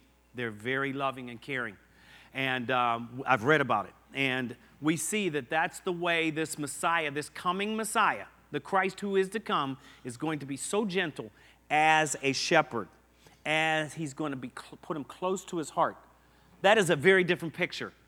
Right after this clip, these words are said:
That is the unexpected nature. The third thing is, is he would not defend himself. So, and there's, let me tell you, we could spend a whole series just on the prophecies of him being gentle and humble.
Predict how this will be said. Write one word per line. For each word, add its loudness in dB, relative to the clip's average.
That 4
is -4
the -4
unexpected -4
nature. -8
The 0
third 8
thing 4
is, 2
is -4
he 0
would 2
not 2
defend -2
himself. -6
So, -2
and 4
there's, 0
let 0
me 2
tell 6
you, -10
we 2
could 0
spend -2
a 4
whole -2
series 0
just 0
on 0
the -2
prophecies 2
of -4
him -2
being -4
gentle -4
and -10
humble. -6